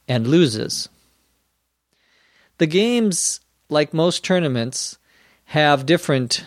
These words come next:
steps, different stages. When there are only sixteen teams left, remember we start with sixty-five, and eventually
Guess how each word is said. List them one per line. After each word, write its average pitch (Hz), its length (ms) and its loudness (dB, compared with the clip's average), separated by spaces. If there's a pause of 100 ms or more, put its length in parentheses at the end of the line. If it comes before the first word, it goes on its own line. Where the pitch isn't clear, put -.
steps, - 680 -2
different 135 360 0
stages. 147 960 -2 (1500)
When 165 260 -2
there 156 240 2
are 139 460 2 (460)
only 175 320 0
sixteen - 880 -2
teams 139 680 -2
left, 131 580 -2 (340)
remember 139 420 2
we 127 140 2
start 143 420 0
with 131 180 -2
sixty-five, 123 1080 -2 (380)
and 147 140 0
eventually 156 720 2